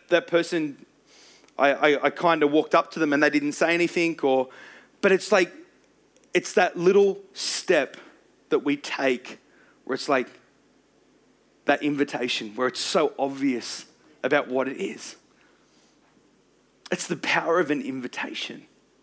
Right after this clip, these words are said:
Now, Ephesians two, verse thirteen, it, it says, "But now in Christ Jesus, you who once were far away have been brought near by the blood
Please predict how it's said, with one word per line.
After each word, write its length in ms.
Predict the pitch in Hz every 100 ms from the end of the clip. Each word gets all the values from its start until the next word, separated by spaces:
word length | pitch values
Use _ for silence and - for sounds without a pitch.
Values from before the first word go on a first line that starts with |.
| _ _ _ _ _ _ _ _ _ _ _
Now, 80 | 156
Ephesians 640 | 170 - 208 180 165 143
two, 320 | - - 190
verse 260 | 147 143 -
thirteen, 440 | - 147 151 151
it, 220 | 123 - -
it 160 | 135 -
says, 440 | 160 143 127 - - _ _ _ _ _ _ -
"But 180 | 165
now 460 | 156 160 175 180 185 - _ _ _ _ _ _ _ -
in 160 | 143
Christ 460 | - 190 165 147 -
Jesus, 800 | 151 156 139 110 98 - - - _ _ _ _ _ - -
you 240 | 135 175 185
who 120 | 175
once 400 | 147 165 185 -
were 120 | 160
far 320 | - 127 123
away 300 | 120 107 113
have 200 | 117 123
been 300 | 127 135 131
brought 440 | 107 127 151 160 139
near 540 | 127 135 143 120 98 - _ _ _ _ _ _ _ _ _ _ _ _ _
by 220 | 120 135
the 140 | 131 127
blood 560 | 110 123 127 135 131